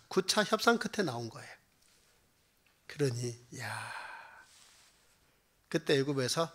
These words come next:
"나가. 원하는 거 다 줄 테니까 나가." 아, 이렇게 된 게 이제 첫 번째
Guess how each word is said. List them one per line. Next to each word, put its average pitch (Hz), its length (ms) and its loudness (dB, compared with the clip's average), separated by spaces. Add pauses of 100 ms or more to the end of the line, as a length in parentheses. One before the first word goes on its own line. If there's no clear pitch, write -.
(140)
"나가. 123 380 -4 (1040)
원하는 170 340 10
거 135 100 4
다 143 180 0
줄 147 140 -2
테니까 120 400 -6
나가." 113 500 -4 (400)
아, 160 80 2
이렇게 185 360 10
된 143 200 4
게 165 120 4
이제 131 140 -2
첫 - 220 0
번째 180 420 4